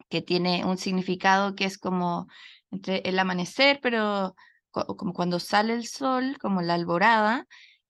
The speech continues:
y, eh, también se ocupa para decir cuando algo se viene, ¿no? El, en el albor de tu carrera o en el albor de esta, em, cosa que empieza.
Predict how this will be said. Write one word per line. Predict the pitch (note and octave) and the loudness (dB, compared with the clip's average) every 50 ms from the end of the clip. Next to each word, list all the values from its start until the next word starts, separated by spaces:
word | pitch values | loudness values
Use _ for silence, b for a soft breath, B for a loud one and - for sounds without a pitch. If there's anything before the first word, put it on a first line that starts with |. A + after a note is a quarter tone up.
| _ - | _ -6
y, | G3+ G#3 A3+ B3 C4+ - - _ | -4 -4 -2 -2 -4 -6 -6 _
eh, | - G3+ F#3+ F#3 F#3 G3+ G3 F#3 F3+ E3 E3 E3 E3 D#3+ D3+ D3+ E3 E3+ - - - | -4 -2 0 0 0 2 2 2 2 0 0 0 0 -2 -2 -4 -6 -8 -10 -4 -2
también | F#3+ F#3+ F3+ F#3+ G3 | -2 -2 0 -2 -2
se | G3 - G3+ | -2 -4 -6
ocupa | G3 - A3 G#3+ A3 A3 G#3+ G#3+ | -4 -4 -4 -2 0 0 0 0
para | G#3 F#3+ F#3+ F#3 | 0 2 2 2
decir | F#3 F#3 F3+ - G3+ G3+ G3 | 2 0 -2 -4 -6 -6 -2
cuando | - G3+ G3+ F#3+ F#3+ F#3+ | 0 0 2 2 2 2
algo | F#3 F#3 F#3+ F#3+ | 2 2 0 -2
se | F#3+ - F#3+ F3+ | -2 -2 -4 -2
viene, | F#3 F#3 F3 D#3+ C3+ C3 | -2 -2 -2 -2 -4 -4
¿no? | C3+ D3+ F#3 A#3 - | -4 -4 -4 -4 -4
El, | - F3+ F3+ - - | -6 -6 -6 -6 -6
en | - F3+ F3 F3+ | -4 -4 -2 -2
el | F3 F3 F3+ | -2 0 0
albor | F3 E3+ E3+ E3 E3+ F#3 F#3+ F#3 F3+ F3 F3 | 0 0 0 0 0 2 4 4 2 2 -2
de | F#3 F#3 F#3 | -4 -6 -6
tu | - F#3 | -6 -6
carrera | - F#3+ F#3 F3+ F#3 F#3 F3+ F3+ F3 F3 F3 E3+ | -4 -4 -2 0 0 0 0 0 0 0 -2 -2
o | E3+ | -2
en | D#3 D#3 | -4 -4
el | D#3+ E3 E3 | -6 -6 -6
albor | D#3 D3+ D#3+ E3 F#3 F3 F3 F3 F3 E3+ F3 F3 | -6 -6 -6 -6 -6 -4 -2 -2 -4 -4 -8 -8
de | F3 E3 E3 D#3 D#3 D#3+ - - - F#3+ - _ _ _ _ _ _ _ _ - | -6 -4 -4 -4 -4 -6 -8 -10 -12 -16 -20 _ _ _ _ _ _ _ _ -10
esta, | F3+ - - F3+ F3+ E3+ E3 F3+ - - - - - | -10 -8 -4 -4 -2 -2 -2 -2 -4 -6 -8 -8 -8
em, | - - - - - - - - - - _ _ _ _ _ _ _ _ _ _ _ _ _ _ _ _ | -8 -8 -8 -10 -10 -12 -12 -12 -14 -18 _ _ _ _ _ _ _ _ _ _ _ _ _ _ _ _
cosa | - F3+ F3 - F#3 F#3+ | -4 -4 -2 -2 -4 -4
que | F3+ | -4
empieza. | E3 D#3+ - - F#3+ F#3+ F#3+ - F#3+ F#3+ F#3+ - | -4 -4 -2 -2 -2 -2 -2 -2 -4 -4 -4 -6